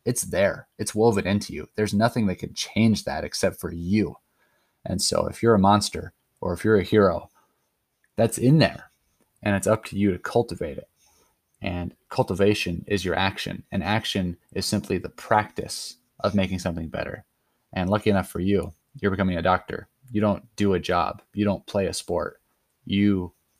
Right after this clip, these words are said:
practice your profession, and you get better at it all the time.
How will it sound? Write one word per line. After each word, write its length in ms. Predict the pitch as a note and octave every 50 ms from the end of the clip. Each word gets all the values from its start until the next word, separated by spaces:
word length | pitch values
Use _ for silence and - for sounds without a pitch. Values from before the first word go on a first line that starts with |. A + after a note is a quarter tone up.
| _ _ _ _ _
practice 760 | - - F2 F2 - - - - - - - - - - - _ _ _
your 140 | - - F2
profession, 640 | - F#2 E2 - - - G2 - - - - - - _ _ _ _
and 100 | - F#2+
you 60 | F2+
get 180 | F2 F#2 F2 -
better 240 | - F2+ F2 E2 -
at 160 | - - -
it 60 | - -
all 140 | - - -
the 160 | - _ -
time. 280 | - - - - G#2